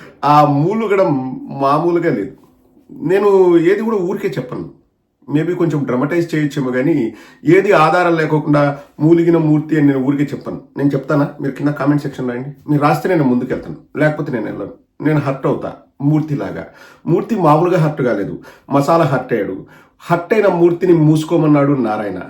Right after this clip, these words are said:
That is the beauty of this video. Hmm. వాళ్ళిద్దరు కొట్టుకునేంత పని చేశారు. మూర్తి ఒకలాగా, నారాయణ ఒకలాగా.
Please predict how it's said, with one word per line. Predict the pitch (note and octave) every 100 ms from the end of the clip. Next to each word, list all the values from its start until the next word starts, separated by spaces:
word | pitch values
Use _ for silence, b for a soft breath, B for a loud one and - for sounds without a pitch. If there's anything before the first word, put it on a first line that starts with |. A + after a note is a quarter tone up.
| - B2
That | C#3 D#3
is | D3+
the | D3+
beauty | B2+ C#3 C#3
of | B2+
this | A#2 -
video. | G2+ G#2+ F#2 - _ _ _ _ _ _ _ _ _ -
Hmm. | C#4 - - - _ _ _ _ -
వాళ్ళిద్దరు | D3 F#3 F#3+ E3 G#3 G3 - - _ -
కొట్టుకునేంత | G3+ A3+ G#3+ G3+ F#3
పని | C#3 D#3+ E3
చేశారు. | D3 A2 F#2+ - - B B B -
మూర్తి | F#3 A#3 A#3 - B3
ఒకలాగా, | A3 F#3 F3+ F3+ E3+ E3 E3 E3+ B B D3+
నారాయణ | D3+ C#3+ D3+ D#3 E3
ఒకలాగా. | C3+ - G2 F#2+ E2+